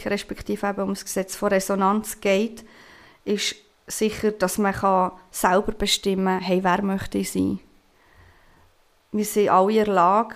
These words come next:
unser Leben zu ändern. Und das finde ich so wahnsinnig. Gerade eben, weil ich es ja selber erlebt. Die Information ist einfach so wichtig und ich hoffe so fest, dass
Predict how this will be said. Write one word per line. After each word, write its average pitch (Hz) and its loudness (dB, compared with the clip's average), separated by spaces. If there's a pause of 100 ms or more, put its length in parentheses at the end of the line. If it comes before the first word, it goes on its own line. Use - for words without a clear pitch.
(540)
unser 196 -2
Leben 220 -2
zu - -8
ändern. 190 0
Und 190 -4
das 208 -2
finde 185 0
ich - -6 (180)
so 208 0
wahnsinnig. 202 4
Gerade 214 4
eben, 226 4 (640)
weil 214 6
ich 247 4
es 214 4
ja 208 2
selber 220 2
erlebt. 208 0 (640)
Die 220 4
Information 214 4
ist 226 0
einfach 240 0
so 226 0
wichtig 226 -2
und 214 4
ich 214 4
hoffe 196 0
so 214 -2
fest, 208 0
dass - -2